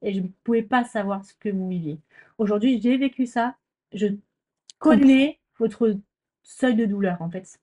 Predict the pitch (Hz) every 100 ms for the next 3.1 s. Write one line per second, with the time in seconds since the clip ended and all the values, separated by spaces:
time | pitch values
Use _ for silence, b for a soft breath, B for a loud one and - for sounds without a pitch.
0 | - 202 190 170 - 262 240 269 220 208
1 | 202 233 208 208 240 - 220 208 202 233
2 | 214 240 240 202 202 185 - - 269 214